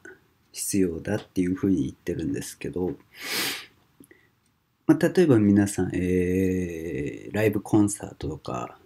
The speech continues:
に行った時に、えー、まあ、こう、客席にいるとしてステージを見てますよね。で、やっぱりそのサウンドっていうのは、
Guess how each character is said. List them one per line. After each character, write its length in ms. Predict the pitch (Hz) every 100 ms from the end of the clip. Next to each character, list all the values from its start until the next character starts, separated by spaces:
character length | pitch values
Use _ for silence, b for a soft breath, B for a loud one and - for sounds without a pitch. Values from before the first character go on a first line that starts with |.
| _ _
に 120 | 95
行 80 | 95
っ 40 |
た 120 | - 95
時 300 | 82 - 92
に、 320 | 95 82 - _
え 600 | - 92 92 90 - -
ー、 20 | - _ _ _ _ _ _ _ _
ま 120 | 131
あ、 20 | 123
こ 460 | 120 117 110 - _
う、 40 | _ _ _ _ -
客 220 | 127 113
席 300 | - 104 104
に 140 | 101 98
い 60 |
る 120 | 98
と 200 | 95 -
し 120 | - -
て 140 | -
ス 160 | - -
テ 200 | 110 101
ー 40 |
ジ 320 | - - - - _ _ _ _ _ b b b -
を 140 | 117
見 160 | 98 87
て 120 | -
ま 140 | -
す 160 | - -
よ 60 |
ね。 260 | 76 101 - b b b - - _ _ _ _ _ _ _ _
で、 120 | 139
や 100 | 139
っ 20 |
ぱ 200 | 139 -
り 140 | 190 98
そ 400 | - 110 113 113
の 180 | 139 139
サ 240 | - 131
ウ 200 | 131 127
ン 120 | 123
ド 140 | 123 123
っ 20 |
て 220 | - 131
い 100 | 123
う 180 | 98 -
の 80 | 76
は、 240 | 151